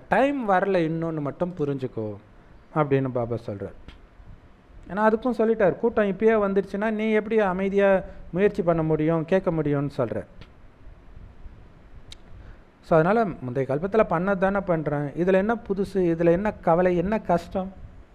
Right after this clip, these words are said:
நீங்க வெறும் கருவி. முந்தைய கல்பத்துல நடந்திருக்கு, நடந்திருக்குன்னா முந்தைய கல்பத்து காட்சியை பார்க்கறதா நினைச்சு இப்ப பாருங்க, ஜாலியா இருக்கும். குழந்தைகளுடைய எண்ணிக்கை அதிகமாயிட்டே இருக்கும்.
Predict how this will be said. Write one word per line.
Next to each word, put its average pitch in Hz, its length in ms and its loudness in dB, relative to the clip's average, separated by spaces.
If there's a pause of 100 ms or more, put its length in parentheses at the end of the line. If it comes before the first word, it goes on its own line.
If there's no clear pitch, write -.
(540)
நீங்க 170 240 -2
வெறும் 196 300 2
கருவி. 190 400 4 (560)
முந்தைய 147 320 0
கல்பத்துல 180 360 2 (100)
நடந்திருக்கு, 175 440 -2
நடந்திருக்குன்னா 180 640 -2
முந்தைய 208 360 0
கல்பத்து 214 380 0
காட்சியை 208 380 2
பார்க்கறதா 220 520 4
நினைச்சு 220 200 -2
இப்ப 214 240 0
பாருங்க, 196 360 2
ஜாலியா 165 500 -2
இருக்கும். 147 280 -6 (2250)
குழந்தைகளுடைய 165 720 4
எண்ணிக்கை 160 420 0
அதிகமாயிட்டே 147 1000 4
இருக்கும். 127 580 -2